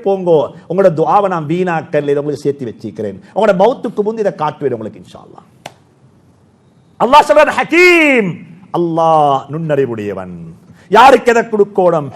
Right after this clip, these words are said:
எப்ப கொடுக்கணும் என்பது அல்லாஹ்வுக்கு தெரியும். சிலாக்கள் சொல்லுவாங்க,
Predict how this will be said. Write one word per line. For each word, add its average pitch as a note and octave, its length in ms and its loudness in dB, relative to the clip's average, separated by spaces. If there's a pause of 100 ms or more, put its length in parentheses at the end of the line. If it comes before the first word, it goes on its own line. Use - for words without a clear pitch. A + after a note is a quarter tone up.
(100)
எப்ப B3 300 2
கொடுக்கணும் B3 680 2 (120)
என்பது A#3+ 300 -2
அல்லாஹ்வுக்கு A3 420 -2
தெரியும். D3 300 -12 (1120)
சிலாக்கள் F3+ 300 -2
சொல்லுவாங்க, F3+ 640 -4